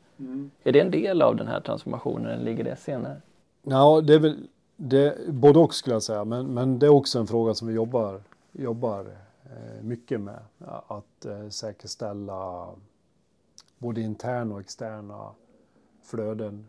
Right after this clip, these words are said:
Speaker 1: som är, också är fossilfria. Vi kör ju mest, det mesta av produkterna tonnagemässigt idag går ju, det, eller, det går väldigt mycket på järnväg. Men vi behöver liksom jobba med, med, eh, sjötrafiken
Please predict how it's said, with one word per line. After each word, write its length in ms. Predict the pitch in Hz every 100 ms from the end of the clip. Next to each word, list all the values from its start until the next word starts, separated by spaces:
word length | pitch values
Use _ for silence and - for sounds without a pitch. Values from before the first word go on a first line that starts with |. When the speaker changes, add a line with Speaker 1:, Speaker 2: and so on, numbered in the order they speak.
| _
Speaker 1:
som 220 | - 110
är, 360 | 104 107 104 - -
också 280 | 123 - 123
är 160 | 107
fossilfria. 720 | 104 - - 110 101 - - - _ - - _ _ _ _ - _ _
Vi 260 | 247 147
kör 180 | 110 143
ju 80 | 123
mest, 460 | 135 127 - - _ _ _ _ _ _ _ _
det 100 | 131
mesta 400 | 113 131 - 185
av 40 |
produkterna 640 | 117 110 110 - 113 101 104 - _ _ _ _ _
tonnagemässigt 720 | - 113 131 - 131 - 117 113
idag 180 | 117
går 180 | 110 123
ju, 100 | 104 113
det, 120 | 117 110
eller, 200 | 107 117 113
det 60 |
går 280 | 117 117 120
väldigt 340 | 113 123 117 110
mycket 240 | 104 107
på 60 | 110
järnväg. 460 | 110 123 113 117 _ _ _ _ _ _ _
Men 200 | 117 113
vi 80 | 120
behöver 420 | 120 113 127 110
liksom 300 | 104 101 107
jobba 340 | 107 120 123 104
med, 420 | 101 95 92 87 _ _ _ _ _
med, 500 | 104 95 90 90 92
eh, 640 | 87 87 90 90 85 -
sjötrafiken 1080 | - 117 107 - 104 113 101 - - 98 95